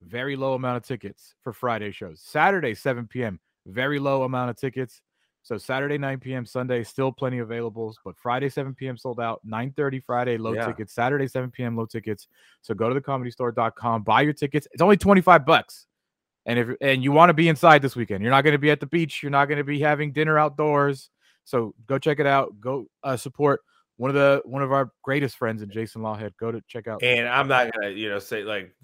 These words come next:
Speaker 2: look, I, I'll just say me and Ran Azizi on the same show. You're gonna see a really good show.
Speaker 1: Yeah.
Speaker 2: So come on out, especially
Speaker 1: Um,
Speaker 2: if you're a sports fan.
Speaker 1: and that's happening,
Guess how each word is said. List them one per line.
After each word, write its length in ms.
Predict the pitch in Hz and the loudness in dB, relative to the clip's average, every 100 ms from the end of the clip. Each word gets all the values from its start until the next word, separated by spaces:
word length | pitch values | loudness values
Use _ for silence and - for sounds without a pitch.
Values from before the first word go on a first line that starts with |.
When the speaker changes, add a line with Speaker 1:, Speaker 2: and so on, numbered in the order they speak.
| - | -16
Speaker 2:
look, 320 | 107 98 - _ _ _ _ 60 58 60 | -6 -6 -6 _ _ _ _ _ -20 -18
I, 380 | 85 67 64 104 | -16 -14 -4 -2
I'll 60 | |
just 220 | 104 98 - | -2 -6 -6
say 180 | 95 | -6
me 220 | 90 101 104 | -4 -4 -4
and 100 | 98 | -2
Ran 200 | 98 95 | -2 -2
Azizi 500 | 87 95 92 92 90 | -6 -8 -8 -4 -4
on 100 | 90 | -4
the 80 | |
same 300 | 85 92 87 | -6 -6 -6
show. 280 | 82 98 87 | -4 0 0
You're 180 | 85 95 | 0 -2
gonna 180 | 92 90 | -4 -6
see 200 | - 82 | -6 -6
a 60 | |
really 280 | 78 78 69 | -4 -4 -6
good 260 | 65 62 - | -10 -14 -12
show. 280 | - 50 - | -12 -12 -10
Speaker 1:
Yeah. 80 | 98 | -10
Speaker 2:
So 300 | 78 - - | -10 -14 -10
come 160 | 85 71 | -8 -6
on 140 | 67 | -8
out, 220 | - - - | -10 -20 -4
especially 320 | 127 120 113 | 0 2 0
Speaker 1:
Um, 60 | 104 | -2
Speaker 2:
if 100 | 92 | -8
you're 100 | 58 | -12
a 60 | - | -16
sports 380 | - 57 - | -14 -14 -14
fan. 200 | - - _ _ | -18 -20 _ _
Speaker 1:
and 400 | 131 139 135 131 - _ | -6 -4 -4 -6 -16 _
that's 200 | 120 131 | -6 -4
happening, 440 | 147 123 131 123 | 0 -2 -2 -6